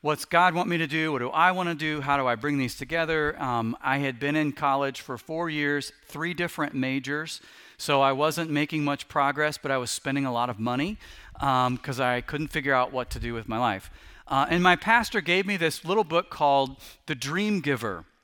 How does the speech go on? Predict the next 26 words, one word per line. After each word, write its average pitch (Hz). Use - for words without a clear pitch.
by 131
Bruce 139
Wilkinson. 123
And 139
it's 160
a 151
funny 208
little 185
story. 165
Um, 120
it's 160
not 165
very 160
long, 135
but 135
it's 135
an 135
allegory. 143
And 143
so 131
it's 151
about 160
a 139
man 175
named 156
Ordinary 139